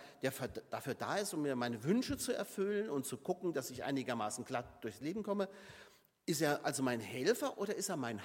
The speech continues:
Heiland, mein Retter? Was ist Gott? Wer ist Gott eigentlich für mich? Ist er meine Krücke im Leben, dass ich meine Pläne gut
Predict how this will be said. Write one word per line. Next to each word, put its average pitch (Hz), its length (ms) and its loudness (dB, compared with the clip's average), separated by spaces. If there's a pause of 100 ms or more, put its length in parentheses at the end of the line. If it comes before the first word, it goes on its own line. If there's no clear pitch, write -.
(100)
Heiland, 175 680 -6 (560)
mein 131 240 -2
Retter? - 400 -6 (1160)
Was 165 220 -2
ist - 320 -6
Gott? - 260 -8
Wer 190 240 -2
ist - 200 -4
Gott - 280 -6
eigentlich 98 260 -8
für - 160 -10
mich? 78 260 -16 (2500)
Ist 175 220 4
er 151 60 8
meine 117 280 4
Krücke - 460 4
im 143 220 4
Leben, 123 520 -4 (1700)
dass - 180 -4
ich 170 180 -6
meine 120 360 -2
Pläne 135 400 -2
gut - 480 -12